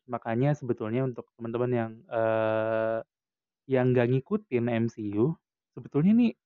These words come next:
cukup oke, karena mungkin kemungkinan besar keterlibatannya dengan,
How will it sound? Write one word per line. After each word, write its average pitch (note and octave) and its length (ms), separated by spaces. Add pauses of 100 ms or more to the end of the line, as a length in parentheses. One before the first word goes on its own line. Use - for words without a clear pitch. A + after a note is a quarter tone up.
(180)
cukup D#3+ 240
oke, G#3 400
karena E3+ 400 (240)
mungkin E3 640
kemungkinan D3 480
besar C3+ 400 (800)
keterlibatannya E3 960
dengan, C#3 640